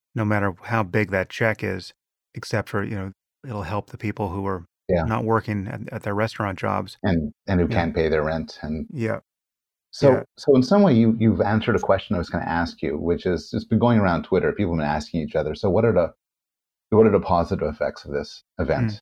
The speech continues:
Speaker 2: assuming we make it through?" And one answer you gave, which I think is, is the immediate answer, is the right answer, is that it's a dress rehearsal for, for the next one, which could be much more serious. So we could go through some difficult times, but if we learn from it and know how to respond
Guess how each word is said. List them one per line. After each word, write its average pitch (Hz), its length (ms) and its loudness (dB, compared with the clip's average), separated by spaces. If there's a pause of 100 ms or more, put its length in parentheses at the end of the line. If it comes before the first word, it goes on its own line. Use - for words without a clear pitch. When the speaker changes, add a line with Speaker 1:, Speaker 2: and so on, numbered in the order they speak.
(100)
Speaker 2:
assuming 80 320 -2
we 78 80 0
make 73 180 -2
it - 100 -12
through?" 76 300 -4 (480)
And 98 360 2
one 131 260 6
answer 95 340 2
you 85 100 2
gave, - 300 -4
which 95 180 -4
I 82 60 0
think 80 180 -2
is, 76 200 -6
is 80 260 -4
the 82 80 -8
immediate 78 400 0
answer, 73 300 -8
is 82 100 -12
the 85 80 -6
right 73 200 0
answer, 76 360 -6
is 76 320 -2
that 80 220 0 (480)
it's 110 160 2
a 80 180 4
dress 90 320 2
rehearsal 82 440 -2
for, 76 380 -4 (140)
for 95 100 -4
the 78 120 0
next 76 240 -4
one, 76 180 -10 (460)
which 95 160 -2
could 92 100 0
be 82 120 0
much 82 280 0
more 78 100 -6
serious. 71 640 -8 (580)
So 85 220 4
we 90 160 2
could 90 120 -2
go 87 160 0
through - 160 -8
some 82 120 0
difficult 76 440 -2
times, 127 320 4
but - 120 -2
if 90 120 0
we 85 80 0
learn 113 340 4
from 82 240 -4
it 73 180 -2
and 87 120 -2
know 87 160 0
how 87 100 0
to 85 100 -2
respond 78 760 -4